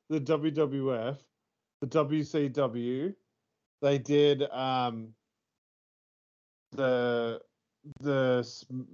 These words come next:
SmackDown tag belts, the Raw tag belts that F T R count as two different stars. They, uh, they've done Ring of Honor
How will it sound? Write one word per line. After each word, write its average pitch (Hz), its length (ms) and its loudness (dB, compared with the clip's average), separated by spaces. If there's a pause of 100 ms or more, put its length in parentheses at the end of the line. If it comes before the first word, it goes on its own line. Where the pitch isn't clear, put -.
(160)
SmackDown 135 720 2
tag 120 400 -2
belts, 123 640 0
the 135 100 0
Raw 131 500 2
tag 120 460 0
belts 123 600 -4 (1200)
that 123 180 2
F 127 240 0
T 123 180 -2
R 113 220 2
count 120 460 -4
as 123 180 -6
two 123 200 0
different 113 420 -4
stars. 113 600 -2
They, 123 320 2 (1600)
uh, 120 460 6
they've 120 280 0
done 113 340 0
Ring 120 240 0
of 110 160 -2
Honor 120 540 2